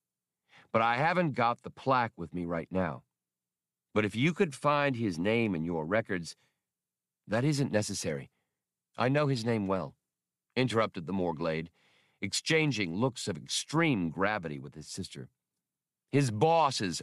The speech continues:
owe me ten thousand," said Han with something akin to fervor, "and I want it." The Morglade leaned back,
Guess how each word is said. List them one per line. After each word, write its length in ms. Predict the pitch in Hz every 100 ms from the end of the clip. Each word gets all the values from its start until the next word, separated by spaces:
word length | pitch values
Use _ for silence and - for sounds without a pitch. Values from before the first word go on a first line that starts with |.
| -
owe 160 | 120
me 160 | 120 113
ten 360 | - 131 123 107
thousand," 520 | 113 104 85 73 64 _ _ _ _
said 220 | - 92 - 101
Han 240 | 85 78
with 140 | 73
something 360 | - 95 82 73
akin 320 | 67 - 85
to 60 | 67
fervor, 380 | - 80 76 76 -
"and 120 | 104 113
I 180 | 165
want 360 | 170 113 131 120
it." 160 | 71 _ _ _ _ _ _ _ _ _ - - -
The 80 | 120
Morglade 540 | 143 165 131 135 127
leaned 340 | 107 113 101 -
back, 360 | 87 78 _